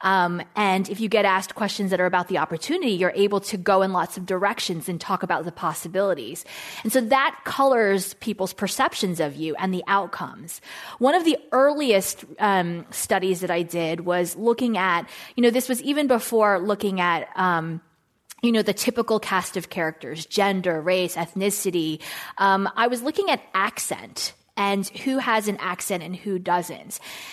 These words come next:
And I started doing this research because I had noticed, um, so my parents were immigrants from Taiwan, and I had noticed that my dad had gotten passed over for promotion after promotion after promotion.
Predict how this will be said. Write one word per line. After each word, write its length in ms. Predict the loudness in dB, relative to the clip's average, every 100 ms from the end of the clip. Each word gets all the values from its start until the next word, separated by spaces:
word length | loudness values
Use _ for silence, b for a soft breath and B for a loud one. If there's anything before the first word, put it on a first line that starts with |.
| B
And 100 | 2
I 20 |
started 280 | 4 4 6 8
doing 160 | 6
this 160 | 2 0
research 480 | 0 2 0 0 -4
because 320 | 0 2 2
I 180 | 2 2
had 380 | 2 2 2 -2 B B B -2
noticed, 920 | 4 6 6 4 2 0 -2 -6 -8 -4 0
um, 400 | 4 4 2 -4 -4
so 220 | 0 2
my 160 | 2
parents 720 | 0 0 2 4 2 -4 -6 -2
were 200 | 0 2
immigrants 580 | 2 2 2 0 -2 -6
from 220 | -6 -6
Taiwan, 600 | -2 0 2 2 2 -2
and 140 | -2
I 60 | 0
had 140 | 0
noticed 440 | 0 2 2 2 2
that 280 | 2 2 -2 B B B B
my 280 | 2 4 4
dad 320 | 2 2 2
had 160 | 2 2
gotten 280 | 2 2 -2
passed 400 | 0 0 0 0
over 320 | 2 2 -2
for 160 | -4
promotion 640 | -2 0 4 4 4 2 2
after 260 | 0 -2
promotion 540 | -6 -4 -2 0 -2 -4
after 220 | -6 -8
promotion. 720 | -10 -2 0 0 -4 -10 -12